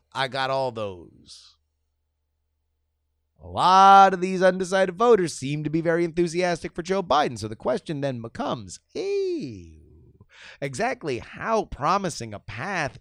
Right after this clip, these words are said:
is chasing the progressive electorate?" And do we see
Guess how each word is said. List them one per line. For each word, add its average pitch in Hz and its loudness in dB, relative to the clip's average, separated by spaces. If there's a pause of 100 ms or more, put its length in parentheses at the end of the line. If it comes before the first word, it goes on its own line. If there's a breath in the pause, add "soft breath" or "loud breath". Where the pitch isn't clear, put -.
is 175 -2
chasing 170 -6
the 127 -6
progressive 123 -4
electorate?" 147 -8 (3500)
And 139 -2
do 185 -4
we 160 -8
see 127 -8